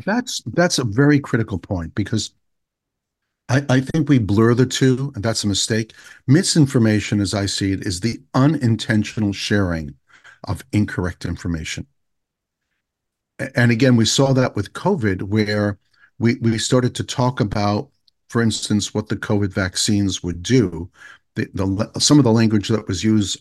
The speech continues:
originally was they would prevent infection. What we,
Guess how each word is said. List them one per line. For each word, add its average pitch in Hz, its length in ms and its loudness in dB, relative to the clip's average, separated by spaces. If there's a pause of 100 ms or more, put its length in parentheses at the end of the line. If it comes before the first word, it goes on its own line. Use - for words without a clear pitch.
originally 98 840 0
was 95 440 -4 (400)
they 117 140 4
would 104 300 2
prevent 90 840 -2 (340)
infection. 95 580 -6 (360)
What 107 180 -2
we, 110 160 2